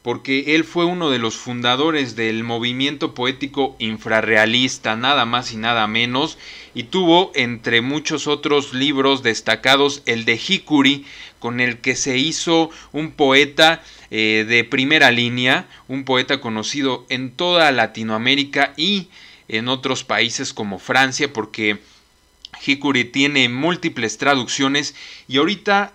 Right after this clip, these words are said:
con mi carnal Enrique Bernales vamos a hablar mucho de movimientos de vanguardia, de poetas locos, pero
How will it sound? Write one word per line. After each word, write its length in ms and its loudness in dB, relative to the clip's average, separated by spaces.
con 200 -4
mi 100 -4
carnal 400 0
Enrique 460 0
Bernales 580 0
vamos 340 2
a 60 0
hablar 280 4
mucho 520 0
de 180 2
movimientos 720 -2
de 100 0
vanguardia, 720 2
de 120 -4
poetas 560 -2
locos, 500 2
pero 340 4